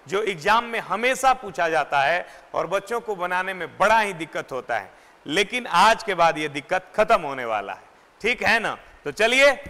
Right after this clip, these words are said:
शुरुआत करते हैं। दो बर्तन ए और बी में दूध और जल का अनुपात क्रमशः चार अनुपात तीन तथा दो अनुपात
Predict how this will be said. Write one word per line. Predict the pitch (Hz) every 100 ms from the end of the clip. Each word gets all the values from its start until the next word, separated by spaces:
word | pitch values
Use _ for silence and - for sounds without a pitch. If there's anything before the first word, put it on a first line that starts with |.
| -
शुरुआत | 202 190 190 180 -
करते | 131 110 113
हैं। | - - _ - _
दो | 131 196 233 247
बर्तन | 220 208 226 220 170
ए | 185 214
और | 214 190
बी | 147 202
में | 208 208 120
दूध | 170 254 202
और | 196 170
जल | 143 190 196
का | 190
अनुपात | 175 156 165 165 -
क्रमशः | 151 139 131 - 156 117 - - - -
चार | - 202 233
अनुपात | 233 214 208 196 196
तीन | 226 226
तथा | 202 185 185
दो | 170 151 180
अनुपात | 170 143 170 180 -